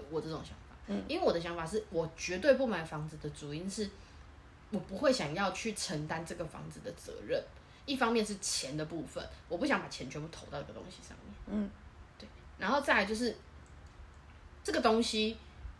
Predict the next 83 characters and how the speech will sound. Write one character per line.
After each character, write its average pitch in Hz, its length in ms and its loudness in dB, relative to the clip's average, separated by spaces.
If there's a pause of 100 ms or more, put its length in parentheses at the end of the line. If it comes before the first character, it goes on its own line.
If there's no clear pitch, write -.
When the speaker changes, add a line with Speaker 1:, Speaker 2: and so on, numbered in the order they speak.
(340)
Speaker 1:
我 254 100 4
可 269 120 6
能 175 120 4
住 233 140 2
一 208 60 4
住， 214 120 -2
我 180 120 2
想 165 180 -2
换 170 140 -4
一 160 40 -4
个 151 60 -4
地 147 100 -6
方， - 180 -10 (840)
那 311 120 2
我 233 60 6
就 233 100 6
必 254 80 2
须 254 140 2
得 208 120 4
舍 180 180 0
弃 185 140 -6
这 175 60 -10
个 170 60 -2
地 160 180 -6
方。 - 120 -12 (180)
那 247 120 -2
我 190 60 2
要 180 80 6
卖 208 140 2
掉 196 180 0
吗？ 185 100 -6 (220)
我 175 60 -6
要 202 60 -2
花 208 100 -4
很 202 100 -2
多 170 100 -6
时 175 80 -10
间 170 180 -8
去 190 80 -14
卖 175 140 -12
掉 160 120 -10
吗？ 160 80 -10 (200)
我 214 60 -6
不 240 60 0
想 240 120 2
处 202 100 -8
理 175 100 -6
这 180 80 -8
么 170 160 -6
复 190 160 -8
杂 - 240 -8
的 - 80 -12
事 - 220 -14
情。 - 160 -14 (320)
Speaker 2:
交 220 160 10
给 214 200 10
那 196 160 6
个 190 100 8
啊， 175 140 10
房 175 260 4
仲 180 240 2
业 175 280 2
啊。 240 60 4
Speaker 1:
没 294 60 6
有， 359 80 4
没 349 100 4
有， 339 60 4
没 320 60 2
有， 311 80 2
没 302 100 4
有， 254 60 6
我 240 40 6
不 262 60 2
想 269 160 2
跟 208 100 2
这 214 80 2
些 214 120 4
东 196 120 0
西 190 100 -4
打 147 120 0
交 156 180 -4
道。 156 240 -4
Speaker 2:
哦。 214 380 10